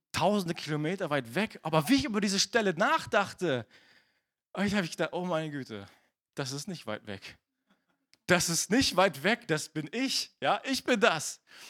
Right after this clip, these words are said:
Und ich habe mich erinnert an eine Begebenheit, als ich jugendlich war. Und, äh, wir waren als Cousins und Cousinen unterwegs. Und wir, ich hatte einen kleinen Cousin.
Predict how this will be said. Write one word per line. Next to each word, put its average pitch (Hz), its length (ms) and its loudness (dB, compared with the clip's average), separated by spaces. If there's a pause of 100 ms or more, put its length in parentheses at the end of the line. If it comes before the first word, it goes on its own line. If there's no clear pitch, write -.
Und 143 100 -6
ich 135 160 -2
habe 196 160 -4
mich 180 120 -2
erinnert 196 440 0
an 151 140 -2
eine 170 340 -4
Begebenheit, 156 680 -4
als 143 220 -6
ich 233 380 -4
jugendlich 180 640 0
war. 113 320 -4 (540)
Und, 175 260 0
äh, 156 260 -2
wir 165 200 0
waren 180 200 0
als 165 240 -6
Cousins 175 420 -6
und 160 160 -14
Cousinen 170 460 -4
unterwegs. 147 760 -2 (180)
Und 151 200 -4
wir, 160 200 0
ich - 120 -2
hatte 170 180 0
einen 151 180 -4
kleinen 180 360 2
Cousin. 196 540 2